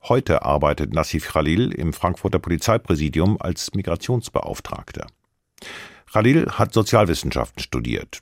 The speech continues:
Dann stieß er auf eine Stellenausschreibung der Frankfurter Polizei. Die suchte einen Migrationsbeauftragten.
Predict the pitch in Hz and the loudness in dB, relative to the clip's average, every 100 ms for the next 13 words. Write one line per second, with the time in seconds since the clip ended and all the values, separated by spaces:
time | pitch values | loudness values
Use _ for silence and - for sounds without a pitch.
0 | _ - 107 120 - 98 98 73 73 62 | _ 0 2 0 -4 -4 0 0 0 -2
1 | 69 - 92 101 101 - 71 - - 69 | -2 0 2 2 2 0 -2 0 0 2
2 | 76 85 80 - 73 78 73 69 73 80 | 2 0 0 0 -2 -2 -2 -2 0 0
3 | - 135 117 76 - - - 95 107 - | 2 4 4 0 -6 -20 -6 0 2 4
4 | 98 92 - - - 78 80 92 - _ | 2 2 0 -2 -2 -2 0 -2 -6 _
5 | 67 - 73 - - - - 50 - - | -4 -2 -2 0 -2 0 -2 -2 -6 -8
6 | - - - | -8 -8 -12